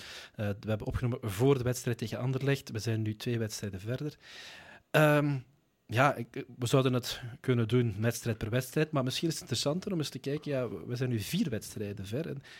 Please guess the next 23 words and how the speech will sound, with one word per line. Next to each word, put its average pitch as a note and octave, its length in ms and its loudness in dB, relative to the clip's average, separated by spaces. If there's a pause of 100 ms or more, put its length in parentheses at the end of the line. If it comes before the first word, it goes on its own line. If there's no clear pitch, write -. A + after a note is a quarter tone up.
die A#2 120 -8
twee B2+ 140 4
wedstrijden A#2 480 -2
maken A2 280 -4
daar G2+ 160 -6
deel A2+ 220 -4
uit, A2 200 -4
deel A#2+ 240 0
van A2+ 140 -2
uit. A2 120 -2
We A2 60 -6
hebben G#2 180 -10
tegen F#2 200 -10
toch - 200 -2
wel - 160 -6
topploegen C3 380 -4
gespeeld, C3+ 520 -4
maar - 100 -8
in - 200 -20
ieder A2 120 -6
geval G#2 160 -4
historische A#2+ 500 -8
topploegen. C3+ 440 -6